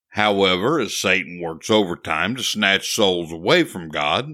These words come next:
more and more good and faithful priests are finding the courage to stand up and preach what must be preached.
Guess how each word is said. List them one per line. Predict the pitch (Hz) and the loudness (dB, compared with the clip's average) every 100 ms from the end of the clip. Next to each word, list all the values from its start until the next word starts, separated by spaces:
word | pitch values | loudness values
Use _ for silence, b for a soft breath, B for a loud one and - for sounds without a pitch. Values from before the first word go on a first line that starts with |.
| - | -4
more | 127 214 240 | 2 4 4
and | 202 | 2
more | 180 185 160 | 2 4 4
good | 87 113 156 185 | 0 2 2 2
and | 131 104 | -2 -4
faithful | - 151 156 - 123 | 0 2 2 -4 -14
priests | - 131 113 87 - | -4 0 0 -2 -8
are | |
finding | - 127 127 123 117 | -2 2 2 2 -2
the | 95 | -4
courage | - 151 147 98 73 - | -2 2 4 2 -2 -10
to | - | -8
stand | - - 131 127 | -4 0 2 2
up | 120 117 | 2 0
and | 87 80 - | -6 -20 -8
preach | 131 131 123 - | -2 -2 -4 -4
what | 107 101 | -2 -2
must | 95 113 123 156 139 - | -4 -4 2 2 2 -6
be | 90 | -10
preached. | 78 - 85 80 - - | -10 -10 -10 -10 -14 -20